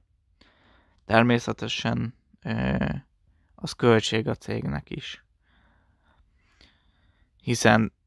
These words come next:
nem sikerült eladni azt a terméket, ezért érdemes mindenképp tényleg leütni, hogyha úgy érzékeljük, hogy, hogy a második nap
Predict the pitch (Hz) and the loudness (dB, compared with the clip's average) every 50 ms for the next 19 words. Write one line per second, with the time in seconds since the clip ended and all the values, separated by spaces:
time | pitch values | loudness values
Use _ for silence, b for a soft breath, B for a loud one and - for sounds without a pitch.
0 | _ _ _ _ _ _ _ - - 214 127 120 117 107 107 - - _ - - | _ _ _ _ _ _ _ -6 0 4 6 6 6 6 4 0 -6 _ -12 -8
1 | - 104 - 110 107 117 110 107 - - 117 110 110 110 113 113 113 113 113 - | -8 -2 0 0 2 4 2 2 2 2 2 4 4 2 2 2 2 0 0 -2
2 | - - - - 135 147 143 147 151 147 139 139 - 160 156 156 - - _ _ | -6 -14 -2 2 4 4 4 4 4 2 2 2 2 0 0 -2 -4 -16 _ _
3 | _ _ _ _ _ _ _ _ _ _ _ _ _ _ _ _ _ - - 151 | _ _ _ _ _ _ _ _ _ _ _ _ _ _ _ _ _ -4 2 2
4 | 143 131 135 135 135 139 139 135 123 131 123 120 117 - - - - 139 139 131 | 4 6 8 8 8 8 8 6 4 2 0 0 0 0 -4 -4 -4 -2 0 0
5 | 123 117 117 - 123 110 - - 127 123 117 113 110 113 110 123 123 120 110 - | 0 0 0 0 -4 -4 -2 0 0 2 2 2 2 2 4 6 6 4 4 2
6 | - 123 120 131 127 120 110 - - 113 117 117 117 113 113 220 208 175 - 113 | 0 -2 0 2 2 2 0 0 0 0 2 2 2 2 2 2 0 0 -2 -4
7 | 113 110 _ - - - - 117 120 120 - - - 196 214 - - - - - | -4 -4 _ -4 -4 -2 0 0 0 -2 -2 -8 -4 -2 -2 -2 -2 -4 -8 -14
8 | 143 - _ _ _ _ - 120 123 120 120 127 143 147 147 139 131 120 - - | -14 -20 _ _ _ _ -8 -4 0 2 4 4 6 6 8 8 6 4 2 -4
9 | 113 120 117 - - 185 220 247 254 233 | -2 -2 -2 -2 -2 -2 0 0 0 -2